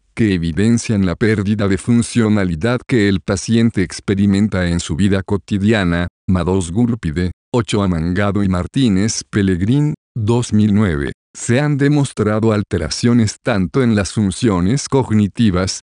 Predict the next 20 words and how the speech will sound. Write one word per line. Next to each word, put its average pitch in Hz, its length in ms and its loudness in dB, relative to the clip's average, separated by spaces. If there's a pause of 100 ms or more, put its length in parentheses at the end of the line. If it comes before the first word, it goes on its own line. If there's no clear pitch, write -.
(160)
y 135 100 2
de 107 140 2
manera 95 480 0
clara 123 460 0
en 92 160 2
las 87 240 -4
funciones 113 760 2
ejecutivas. 95 1040 -2 (220)
Dichas 104 500 -4
repercusiones 107 1200 -2
de 117 120 -2
daño 104 460 0
cerebral 92 580 -2
son 131 280 0
importantes 98 880 0
tanto 104 460 0
en 95 140 2
el 87 120 0
funcionamiento 113 1160 0 (140)
cotidiano, 101 800 0